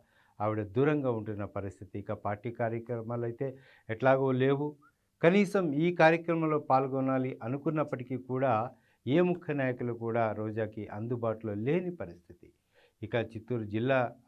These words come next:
రాజకీయ పరిస్థితి కూడా రోజాకి అంటిముట్టనట్టు, రోజాకి వ్యతిరేకంగా పరిణమించడంతో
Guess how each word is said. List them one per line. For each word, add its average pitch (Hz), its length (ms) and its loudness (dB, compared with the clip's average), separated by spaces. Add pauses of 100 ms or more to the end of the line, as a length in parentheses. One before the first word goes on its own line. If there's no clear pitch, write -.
రాజకీయ 131 420 -2
పరిస్థితి 113 440 -8
కూడా 113 240 -2
రోజాకి 117 720 -2 (420)
అంటిముట్టనట్టు, 139 840 0 (240)
రోజాకి 123 480 -2
వ్యతిరేకంగా 147 640 0
పరిణమించడంతో 117 1080 -2